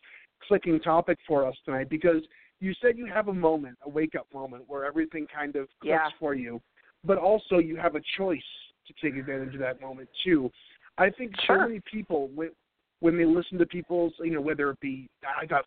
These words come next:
Speaker 1: sober," or I, or I started eating healthy, or I went all in on my D D P yoga workouts, they think of it as some kind of divine kind of switch that flips, and suddenly everything's
Speaker 2: No.
Speaker 1: okay,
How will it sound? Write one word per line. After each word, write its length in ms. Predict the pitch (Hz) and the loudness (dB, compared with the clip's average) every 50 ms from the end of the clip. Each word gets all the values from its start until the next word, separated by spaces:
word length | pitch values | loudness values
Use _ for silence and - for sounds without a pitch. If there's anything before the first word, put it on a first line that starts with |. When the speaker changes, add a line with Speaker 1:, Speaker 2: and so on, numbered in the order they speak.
| - - | -6 0
Speaker 1:
sober," 520 | - 202 202 190 165 165 156 143 131 135 135 | 4 4 4 4 4 2 2 2 2 -2 -4
or 220 | 120 156 151 139 | -6 -6 -4 -4
I, 100 | 139 139 - - | -4 -6 -6 -8
or 80 | 151 147 | -8 -8
I 60 | 135 | -6
started 300 | - 180 165 151 147 180 | -4 -2 -2 -2 -4 -6
eating 220 | 196 196 190 175 | -8 -8 -6 -4
healthy, 320 | 170 165 160 - - 151 - - | -4 -4 -4 -4 -8 -8 -6 -4
or 180 | 151 147 143 | -4 -4 -2
I 160 | 143 139 131 123 - - - _ _ - | -4 -4 -6 -8 -10 -18 -20 _ _ 4
went 180 | 180 190 196 - - | 4 4 4 4 0
all 300 | - 180 185 190 190 196 | 2 2 4 4 4 2
in 80 | 190 190 | 2 0
on 100 | 185 180 | 0 2
my 120 | 175 170 | 2 2
D 160 | 165 156 180 | 2 2 -4
D 100 | 175 175 | -8 -10
P 140 | 165 - - | -14 -12 0
yoga 300 | 160 170 175 180 170 175 | 4 6 6 6 6 4
workouts, 520 | 165 160 160 156 - - 151 135 131 131 - - - - _ - - _ _ _ | 4 4 2 0 0 0 -2 -2 -2 -2 -8 -14 -20 -20 _ -20 -20 _ _ _
they 160 | 185 208 202 196 - | 0 2 2 0 -2
think 220 | 226 247 277 277 | -2 -2 0 0
of 140 | 302 254 262 | 0 0 0
it 120 | 269 254 151 | -2 -2 -2
as 140 | 175 175 - - | -2 -4 -2 -2
some 140 | 202 190 | -4 -4
kind 280 | 185 - 202 196 185 180 | -2 -2 -4 -2 0 -2
of 160 | 170 160 151 | -2 -2 0
divine 640 | 160 160 147 147 147 156 160 165 170 170 165 165 156 | 0 0 0 2 2 2 2 2 2 2 2 2 0
kind 300 | - 170 165 156 156 156 | 0 -2 -2 0 0 0
of 140 | 151 151 - _ _ - - - - _ _ _ _ - - - - - | 0 -2 -4 _ _ -20 -20 -20 -20 _ _ _ _ -14 -10 -8 -8 -4
switch 280 | 226 247 233 190 - - - - - - 160 | 0 0 0 0 0 -4 -8 -8 -8 -10 -8
that 220 | 151 165 165 156 - - - | -2 -2 -2 -2 -2 -8 -6
flips, 280 | 170 160 135 131 - - - - _ | -4 -4 -4 -4 -8 -16 -20 -10 _
and 200 | 160 165 160 156 - | -2 0 0 0 2
suddenly 460 | 196 180 175 175 180 180 175 170 165 160 | 2 2 2 2 0 0 0 0 0 0
everything's 420 | 156 160 151 151 165 147 143 143 | 0 -2 -2 -2 -2 -4 -2 2
Speaker 2:
No. 300 | 170 165 160 151 147 139 | 6 8 12 12 12 12
Speaker 1:
okay, 200 | 139 127 117 | 10 8 4